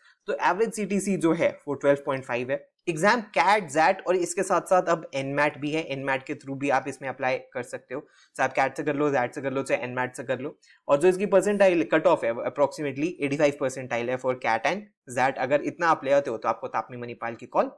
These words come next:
आ सकती है। नेक्स्ट है फ्रेंड्स हमारे पास फोर्थ स्कूल of मैनेजमेंट दिल्ली के अंदर लोकेटेड है। जो इसकी फीस है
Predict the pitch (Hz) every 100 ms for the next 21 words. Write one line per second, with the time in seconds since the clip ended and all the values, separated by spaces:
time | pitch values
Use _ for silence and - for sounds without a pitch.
0 | _ _ 110 - - _ - - _ _
1 | _ _ _ _ 151 208 233 214 214 202
2 | 202 208 170 175 170 175 180 139 135 135
3 | 156 135 127 135 147 143 135 135 127 135
4 | 139 156 156 165 160 185 190